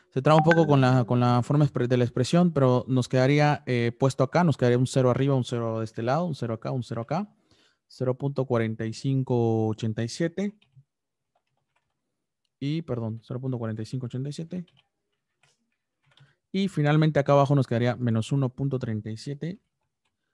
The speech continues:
sesenta y uno. Bueno, este ejercicio, eh, lo vamos a dejar hasta acá.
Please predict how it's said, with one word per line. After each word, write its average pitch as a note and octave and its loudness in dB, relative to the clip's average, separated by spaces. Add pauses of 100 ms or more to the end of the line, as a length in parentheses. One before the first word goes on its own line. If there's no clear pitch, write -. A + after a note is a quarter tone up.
(200)
sesenta A2+ -14
y A#2+ -6
uno. G#2 -8 (960)
Bueno, A2+ -8
este C#3 -6
ejercicio, E3+ -2
eh, A2+ -4
lo B2 -4
vamos B2 -8
a A#2+ -2
dejar A#2 -2
hasta A#2 -6
acá. G3 2